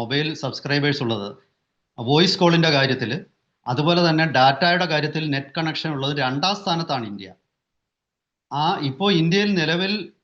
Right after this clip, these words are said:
ആ, നമ്മൾ വിന്യസിച്ചുകൊണ്ടിരിക്കുന്ന ഫൈവ്, ഫിഫ്ത് ജനറേഷൻ, ഫൈവ് ജി എന്ന് പറഞ്ഞാൽ ഫിഫ്ത് ജനറേഷൻ, ഫിഫ്ത് ജനറേഷൻ ടെലികോം ടെക്നോളജി, ആ, ശരിക്കും തദ്ദേശീയമായി വികസിപ്പിച്ചെടുത്തതാണ്. അത് വലിയ നേട്ടമാണത്. ആ, അതുപോലെ തന്നെ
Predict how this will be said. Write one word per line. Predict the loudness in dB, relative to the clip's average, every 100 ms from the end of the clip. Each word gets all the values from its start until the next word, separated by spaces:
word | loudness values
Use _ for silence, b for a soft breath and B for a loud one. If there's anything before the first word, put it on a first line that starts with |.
| -8
ആ, | -6 -2
നമ്മൾ | 0 0 0
വിന്യസിച്ചുകൊണ്ടിരിക്കുന്ന | 0 0 0 -2 -2 -2 -4 -2 -2 -4 -10 _ _ -4
ഫൈവ്, | 0 0 0 -4 -14 _
ഫിഫ്ത് | -2 -2 0 2
ജനറേഷൻ, | 2 2 0 -2 -4
ഫൈവ് | -2 -2
ജി | -2
എന്ന് | -2
പറഞ്ഞാൽ | -2 -2 -4
ഫിഫ്ത് | -6 -4 -4
ജനറേഷൻ, | -4 -4 -8 -10 _ _ _ _ _ -4
ഫിഫ്ത് | -2 0 0
ജനറേഷൻ | 2 2 2 0 0
ടെലികോം | 0 0 -2 -2
ടെക്നോളജി, | -4 -4 -2 -2 -4 -8 -8 -14 _ _ _ _ _ -6
ആ, | -2 -2 -2
ശരിക്കും | 0 0 0 2
തദ്ദേശീയമായി | 2 2 2 2 2 2 2 0
വികസിപ്പിച്ചെടുത്തതാണ്. | 0 -2 -2 -2 -4 -4 -6 -10 _ _ _ _ _ _ _ -10
അത് | -6 -6 -2
വലിയ | 2 2 4
നേട്ടമാണത്. | 2 2 -2 -6 -16 -20 _ _ _ _ _ -12 -6
ആ, | -4 -2 -4 -8 -2 0
അതുപോലെ | 2 2 2 2 2
തന്നെ | 0 2